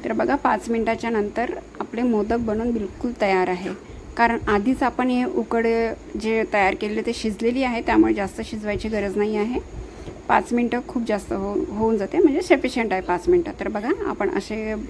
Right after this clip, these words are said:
अ, उकडचे मोदक बनवून आपले तयार आहे. आपण हे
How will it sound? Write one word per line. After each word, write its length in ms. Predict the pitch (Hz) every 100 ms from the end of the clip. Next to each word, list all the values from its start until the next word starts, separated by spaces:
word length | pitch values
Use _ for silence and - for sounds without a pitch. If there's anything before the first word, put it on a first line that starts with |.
| -
अ, 300 | 196 196 196
उकडचे 480 | 190 202 208 196 220
मोदक 380 | 208 202 202 214
बनवून 360 | 226 208 214 202
आपले 220 | 196 202 202
तयार 240 | 196 202
आहे. 100 | 277 - - - - 494
आपण 280 | 208 233 226
हे 200 | 240